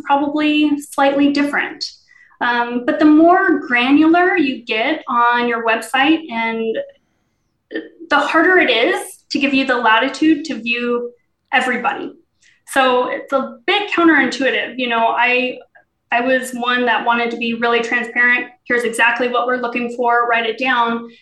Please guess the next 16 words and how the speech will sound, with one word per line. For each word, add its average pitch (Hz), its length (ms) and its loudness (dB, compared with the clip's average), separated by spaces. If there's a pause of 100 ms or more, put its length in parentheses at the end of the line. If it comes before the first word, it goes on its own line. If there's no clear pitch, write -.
(120)
But 240 140 -4
then 269 240 4
you 254 120 0
end 240 140 0
up 240 100 0
with 233 120 -6
somebody 226 420 -4
who 233 320 -6
doesn't 262 380 -2
fit - 300 -10 (340)
within 226 440 -2
those 220 200 -2
exact 220 540 -2 (120)
perimeters. 226 640 2 (500)
And 240 160 -2
then 240 420 0